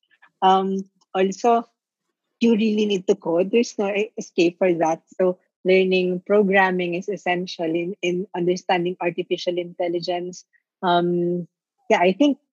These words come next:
those three, uh, attributes are, are really necessary. Uh, problem solving, um, programming, mathematics, and,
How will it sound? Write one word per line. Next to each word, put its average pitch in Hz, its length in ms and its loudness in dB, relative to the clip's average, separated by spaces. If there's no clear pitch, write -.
those 196 400 4
three, 208 440 2
uh, 190 280 6
attributes 175 580 0
are, 185 300 2
are 185 100 0
really 185 300 0
necessary. 175 760 -2
Uh, 165 300 4
problem 180 380 2
solving, 214 760 0
um, 165 720 -2
programming, 190 1040 2
mathematics, 180 800 -4
and, 185 220 -2